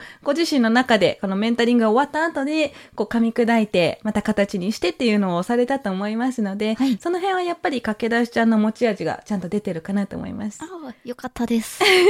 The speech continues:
Speaker 1: <laughs> うん。よくできました。よくできました。コーディングやデザインとか以外に、他に大変だったこととかありました？
Speaker 2: そうですね。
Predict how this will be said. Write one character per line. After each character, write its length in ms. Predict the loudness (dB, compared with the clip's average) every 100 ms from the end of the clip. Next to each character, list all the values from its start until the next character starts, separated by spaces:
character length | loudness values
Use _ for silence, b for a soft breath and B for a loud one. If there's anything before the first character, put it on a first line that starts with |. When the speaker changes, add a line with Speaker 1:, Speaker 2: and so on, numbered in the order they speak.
| 6 2
Speaker 1:
<laughs> 420 | 0 -4 -16 -2
う 40 | 0
ん。 180 | 0 -4
よ 120 | -10
く 100 | -8
で 100 | -10
き 100 | -10
ま 100 | -12
し 40 | -10
た。 80 | -10
よ 80 |
く 80 | -4
で 120 | -4
き 60 | -4
ま 100 | -10
し 60 | -12
た。 120 | -16 B B B
コ 220 | 0 2
ー 40 | 2
デ 100 | 0
ィ 60 |
ン 40 | 2
グ 60 |
や 80 | 2
デ 160 | 2 0
ザ 160 | -2
イ 120 | -2 -2
ン 80 |
と 140 | -2 -4
か 200 | -6 -4
以 140 | -2
外 260 | 0 4 4
に、 380 | 4 4 0 -6
他 260 | -10 -4 -2
に 200 | -2 -4
大 200 | -4 -2
変 140 | -2
だ 80 | -2
っ 60 | -4
た 100 | -8
こ 100 | -10
と 100 | -10
と 80 | -6
か 80 |
あ 40 | -4
り 80 | -2
ま 160 | -2
し 80 | -6
た？ 300 | -8 -6 -8 -10
Speaker 2:
そ 320 | -8 -6 -2
う 20 |
で 100 | -2
す 140 | 0
ね。 240 | 0 0